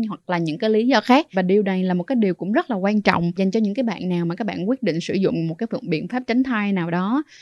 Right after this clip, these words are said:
mà dễ dàng nhất thì các bạn nên đi gặp bác sĩ để các bạn có thêm nhiều thông tin nữa nhé. Đây, bây giờ mình sẽ đọc cho mọi người thêm. Đây là cái que tránh thai progestin này á,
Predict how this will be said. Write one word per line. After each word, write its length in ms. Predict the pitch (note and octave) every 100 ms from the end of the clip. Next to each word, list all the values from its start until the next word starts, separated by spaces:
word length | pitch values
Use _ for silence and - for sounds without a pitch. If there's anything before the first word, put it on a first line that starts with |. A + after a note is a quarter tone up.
| -
mà 100 | F#3
dễ 240 | F#3 -
dàng 240 | A#3 A#3 F#3
nhất 120 | B3
thì 60 | A3
các 140 | G3+
bạn 200 | F#3 -
nên 200 | F#3 F#3+
đi 80 | F#3
gặp 140 | F#3+ -
bác 180 | A#3+
sĩ 260 | - - -
để 140 | F#3+
các 100 | - G#3
bạn 140 | F#3
có 200 | F3 G3
thêm 260 | A#3+ A3 G3+
nhiều 200 | G3 E3
thông 180 | F#3+ F3+
tin 180 | F#3+
nữa 80 | F3
nhé. 160 | F#3 B3+ D#4 _ _
Đây, 260 | G3+ G3
bây 120 | F3+ G#3
giờ 80 |
mình 120 | G3+ F3
sẽ 100 | G#3
đọc 120 | F#3
cho 60 | -
mọi 120 | F3
người 120 | F3
thêm. 420 | F3 A3+ A3+ G#3+ F#3+
Đây 200 | G#3+ G#3+
là 360 | G3+ F3+ E3+ D#3+ - - - -
cái 100 | C#4+
que 180 | B3+
tránh 160 | A#3+ B3
thai 200 | D4 A#3
progestin 560 | G#3 F#3 B3+ - A3+ G#3+
này 200 | F3+ F3
á, 120 | A#3+